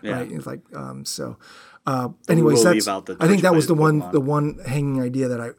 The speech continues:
Speaker 2: I wanted us to talk about that I think we, we
Speaker 1: Well,
Speaker 2: missed before
Speaker 1: it,
Speaker 2: moving on to
Speaker 1: it does
Speaker 2: environments.
Speaker 1: allude to an interesting idea
Speaker 2: Yeah.
Speaker 1: too, though. Is immersion important in multiplayer games?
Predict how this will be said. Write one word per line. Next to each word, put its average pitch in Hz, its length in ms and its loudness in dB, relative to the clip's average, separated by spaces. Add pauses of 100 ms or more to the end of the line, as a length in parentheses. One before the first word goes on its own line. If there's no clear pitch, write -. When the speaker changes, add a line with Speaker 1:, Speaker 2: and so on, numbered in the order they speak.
Speaker 2:
I 123 120 -8
wanted 127 340 -4
us 117 160 -8
to 110 100 -16
talk 117 240 -10
about 117 280 -10
that 117 180 -12 (140)
I 131 120 -12
think 123 240 -10
we, 113 240 -10
we 120 80 -10
Speaker 1:
Well, 117 120 2
Speaker 2:
missed - 100 -6
before 156 200 0
Speaker 1:
it, 151 60 2
Speaker 2:
moving 131 220 -2
on 123 100 -6
to 117 120 -10
Speaker 1:
it - 20 -6
does 135 100 -2
Speaker 2:
environments. 160 240 2
Speaker 1:
allude 147 240 4
to 131 80 -4
an 127 80 -2
interesting 117 340 -6
idea 104 200 -2
Speaker 2:
Yeah. 101 100 -6
Speaker 1:
too, 262 340 -2
though. 101 400 -6 (540)
Is 214 220 -2
immersion 123 400 -2
important 113 440 -4
in 107 80 -4
multiplayer 95 480 -12
games? - 500 -16